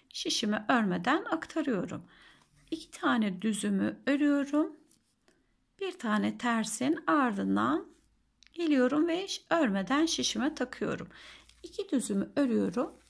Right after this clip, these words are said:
ve modelimizin dördüncü sırasını bu şekilde kurmuş oluyoruz. İki tane düzümüzü örüp bir tane tersimizi boşalıyoruz.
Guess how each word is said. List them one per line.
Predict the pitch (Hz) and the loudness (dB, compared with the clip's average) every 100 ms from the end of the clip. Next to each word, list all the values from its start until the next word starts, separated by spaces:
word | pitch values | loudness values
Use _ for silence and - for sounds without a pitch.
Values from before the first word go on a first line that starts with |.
| _ | _
ve | 349 | -6
modelimizin | 370 359 285 196 202 202 302 370 | -4 0 0 2 0 0 -2 0
dördüncü | 269 247 254 254 403 | 0 2 0 0 -2
sırasını | - 208 196 - 208 220 311 - - _ - | -4 -2 0 0 0 0 -4 -14 -20 _ -8
bu | |
şekilde | 403 - 285 233 226 | -4 -4 -4 -4 -4
kurmuş | 339 - 294 254 233 - | -6 0 4 4 2 -4
oluyoruz. | - - 175 - - - _ _ | -4 -4 -8 -14 -20 -20 _ _
İki | - - | -20 -6
tane | 285 214 208 202 | -2 2 2 0
düzümüzü | - 262 214 196 - - - | 0 0 0 -2 -2 -8 -2
örüp | 269 202 233 320 - | 0 2 0 -2 -4
bir | 359 359 | -4 -2
tane | 214 202 196 - | -2 0 -2 -2
tersimizi | 302 240 208 - 214 - 508 | 0 0 0 -2 -2 -2 -4
boşalıyoruz. | 339 302 - - - - - - | -2 -2 -6 -8 -8 -10 -10 -12